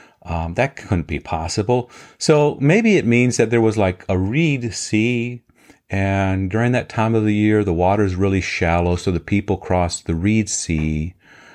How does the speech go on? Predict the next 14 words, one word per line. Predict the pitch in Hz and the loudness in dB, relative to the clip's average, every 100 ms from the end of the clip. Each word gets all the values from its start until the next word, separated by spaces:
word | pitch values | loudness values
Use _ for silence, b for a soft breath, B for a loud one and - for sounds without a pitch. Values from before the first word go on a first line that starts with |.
| B B | B B
But | 117 | -2
again, | 110 135 135 | 0 2 2
if | 107 | 2
we | |
look | 104 139 - | 0 0 -2
at | |
the | - | -6
text | - 160 - - - - - _ _ _ _ _ _ _ | -2 0 0 -4 -10 -12 -16 _ _ _ _ _ _ _
in | 104 | -4
Exodus, | 98 151 - 80 80 90 - - _ _ _ _ _ | -2 -2 -4 -4 -2 -4 -8 -16 _ _ _ _ _
it | 101 | -2
says | 123 117 - | 0 2 0
that | 104 85 | -2 -2
God | 85 92 104 123 | 2 2 4 0